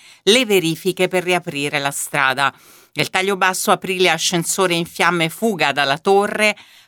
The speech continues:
polemiche dopo l'allarme di giovedì, condomini nel palazzo, da mesi i rifiuti che abbiamo dovuto togliere noi, il fumo invade le scale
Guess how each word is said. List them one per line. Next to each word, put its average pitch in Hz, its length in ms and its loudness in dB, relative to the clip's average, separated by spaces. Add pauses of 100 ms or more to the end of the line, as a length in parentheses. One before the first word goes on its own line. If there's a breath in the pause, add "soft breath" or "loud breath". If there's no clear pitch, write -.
polemiche 170 560 2
dopo 160 220 0
l'allarme 156 500 0
di 143 120 -10
giovedì, 165 460 0
condomini 160 720 2
nel 139 180 -4
palazzo, 170 520 0
da 147 80 2
mesi 165 300 0
i - 20 2
rifiuti 175 400 -2
che 156 80 -2
abbiamo 160 340 0
dovuto 156 380 -4
togliere 165 480 0
noi, 156 260 0
il 143 80 -6
fumo 180 380 0
invade 156 420 0
le 165 140 -4
scale 147 560 0